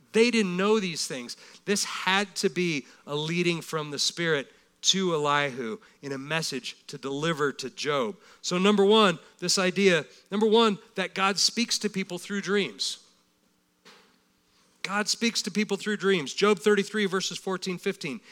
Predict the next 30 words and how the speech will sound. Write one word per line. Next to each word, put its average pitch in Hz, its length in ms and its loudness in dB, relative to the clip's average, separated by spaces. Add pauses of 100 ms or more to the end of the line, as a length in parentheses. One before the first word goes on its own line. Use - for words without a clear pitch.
(260)
"Indeed, 208 520 4
God 190 240 4
speaks - 400 -2
once 202 360 0
or 170 140 -6
twice, 226 560 0
yet 180 160 -2
no 175 160 -2
one 170 160 -2
notices 175 500 0
it." 113 140 -8 (320)
We 190 100 -6
would 190 140 -6
call 165 200 -8
that 151 200 -8
that 135 180 -12
still 151 300 -10
small 135 440 -6
voice. 117 520 -14 (340)
God 156 240 -4
speaks, - 400 -4
but 123 140 -18
it's 135 140 -10
quiet. 180 540 -12 (600)
Sometimes 147 480 -12
you 156 60 -14
can't 170 240 -8
even 170 180 -8
hear 160 280 -2
it. 110 120 -6